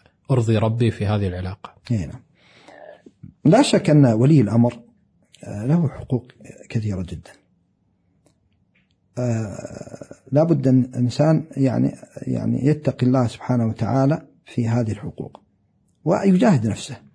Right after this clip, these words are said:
Speaker 1: ويوم نقول حقوق، يعني، الله بيسألنا عنها.
Speaker 2: نعم، الله سي-، لا، حق، هذا حق واجب، الله سبحانه وتعالى سيسألك.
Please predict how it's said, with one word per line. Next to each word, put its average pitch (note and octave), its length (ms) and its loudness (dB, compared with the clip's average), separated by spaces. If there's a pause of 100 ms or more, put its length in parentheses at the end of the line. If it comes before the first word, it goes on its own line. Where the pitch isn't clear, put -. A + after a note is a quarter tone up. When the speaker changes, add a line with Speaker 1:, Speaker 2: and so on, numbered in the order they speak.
(240)
Speaker 1:
ويوم B2+ 200 2
نقول C3 220 2
حقوق، C#3+ 380 0
يعني، A#2 240 -4
الله A#2+ 140 -2
بيسألنا A#2 420 0
عنها. G#2+ 200 -4 (260)
Speaker 2:
نعم، F3+ 340 -2 (180)
الله B2 220 -2
سي-، A#2+ 220 -6 (680)
لا، C3 180 0
حق، - 300 -4
هذا G#2+ 220 -8 (380)
حق - 260 -8
واجب، F#2 360 -4 (800)
الله C#3+ 160 4
سبحانه C#3 280 2
وتعالى C#3+ 260 0
سيسألك. - 640 -6